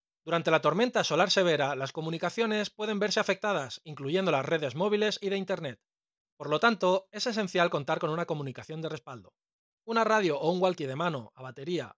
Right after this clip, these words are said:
o de energía solar es una opción excelente para mantenerse en contacto con familiares y amigos, recibir actualizaciones de emergencia y estar al tanto de la situación.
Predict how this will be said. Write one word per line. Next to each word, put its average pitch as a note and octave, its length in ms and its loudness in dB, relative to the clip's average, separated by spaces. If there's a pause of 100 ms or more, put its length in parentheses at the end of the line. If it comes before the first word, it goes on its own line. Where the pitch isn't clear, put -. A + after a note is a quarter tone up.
o E3 80 -16
de F#3 80 -4
energía F3 340 -2
solar E3+ 440 2
es G3+ 140 -8
una A#3 120 2
opción G3 220 -2
excelente F3 540 -2
para D3 180 -2
mantenerse D3 440 -4
en A3+ 60 -2
contacto F3+ 460 -2
con E3 120 -4
familiares D3+ 480 -4
y F3 40 2
amigos, C3 440 -4 (420)
recibir E3 280 0
actualizaciones G3 680 0
de C#3 60 -6
emergencia D#3+ 600 -4
y D3 100 -12
estar F3+ 220 -6
al E3 120 -4
tanto F#3+ 240 -4
de F#3+ 60 2
la F#3 80 0
situación. E3+ 480 -6